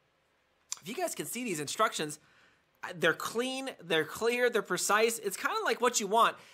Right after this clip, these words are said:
There's been a lot of upgrade kits that I've got for a lot of my Nerf guns, and they, <laughs> you don't even know what you're doing. And this is like, "Hey, look, here's the left side of the, you know,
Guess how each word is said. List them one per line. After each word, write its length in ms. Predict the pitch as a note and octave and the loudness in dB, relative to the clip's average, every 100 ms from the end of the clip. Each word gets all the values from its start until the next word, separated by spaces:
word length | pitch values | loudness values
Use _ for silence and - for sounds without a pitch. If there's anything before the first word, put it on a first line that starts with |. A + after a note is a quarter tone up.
| - | -2
There's 220 | A#3 E4+ | 2 2
been 140 | D4 D#4 | 2 0
a 60 | |
lot 220 | G#3+ G3 A#3 | 2 2 2
of 100 | - | 2
upgrade 420 | G3 - F#3+ D#3 | -4 0 -2 -2
kits 260 | - F3 E3 | -4 -4 0
that 80 | |
I've 160 | E3 E3 | -2 0
got 260 | D#3+ D#3+ - | 2 2 0
for 400 | D3+ D3 C#3+ C#3 | -4 -2 0 -2
a 100 | C3+ | -2
lot 180 | D3+ | -2
of 60 | F3 | -2
my 100 | D3+ | -4
Nerf 380 | C3+ C#3+ D#3 - | -2 -2 -2 -2
guns, 340 | C#3+ D#3+ F3 | -2 -2 -4
and 160 | - E3+ | -8 -2
they, 220 | G3 F#3+ | -4 -4
<laughs> 60 | - - - - G#3 | -10 -10 -12 -18 -4
you 120 | A#3 | 0
don't 80 | E4 | 2
even 140 | D4+ | 4
know 100 | C#4+ | 4
what 140 | C4+ A#3+ | 4 2
you're 100 | G3 | 2
doing. 320 | A3+ F#3+ D#3 | 4 4 2
And 140 | E3+ G3 | -2 0
this 180 | B3+ G#3 | 0 0
is 160 | F3+ | -4
like, 340 | F3+ D#3+ D#3 - _ _ | 0 2 0 -6 _ _
"Hey, 160 | A3+ B3+ | 2 4
look, 260 | C#4 F#3 - | 4 2 -2
here's 420 | D3+ D#3 F#3 E3+ | -2 2 2 0
the 220 | F#3+ G3 D#3 | -2 -4 -2
left 260 | E3+ A3 | -2 -2
side 220 | - G#3+ | -2 0
of 80 | A3 | 0
the, 120 | G#3+ G3 | -2 -2
you 80 | G3 | -2
know, 200 | F#3+ | -2